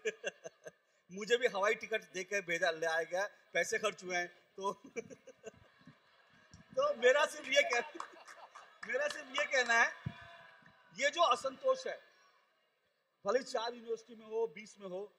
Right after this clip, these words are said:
क्या इसके पीछे कहीं ना कहीं रीजन जो अर्थव्यवस्था के पैमाने पर हम जो देख रहे हैं या देश में बेरोजगारी बढ़ रही है, एक अपनी अच्छी जिंदगी नहीं बना पा रहे स्टूडेंट, क्या ये कारण तो नहीं है?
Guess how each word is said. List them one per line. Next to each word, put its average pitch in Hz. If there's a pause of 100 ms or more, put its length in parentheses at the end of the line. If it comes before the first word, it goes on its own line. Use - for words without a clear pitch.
(220)
क्या 349
इसके 320
पीछे 269
कहीं 220
ना 233
कहीं 233
रीजन 208 (500)
जो 220
अर्थव्यवस्था 214
के 226 (720)
पैमाने 175
पर 180
हम 170
जो 170
देख 156
रहे 160
हैं -
या 226
देश 220
में 226
बेरोजगारी 175
बढ़ 156
रही 160
है, 185 (260)
एक 285
अपनी 254
अच्छी 269
जिंदगी 226
नहीं 220
बना 196
पा 185
रहे 190
स्टूडेंट, 175 (320)
क्या 240 (180)
ये 233
कारण 233
तो 226
नहीं 226
है? 240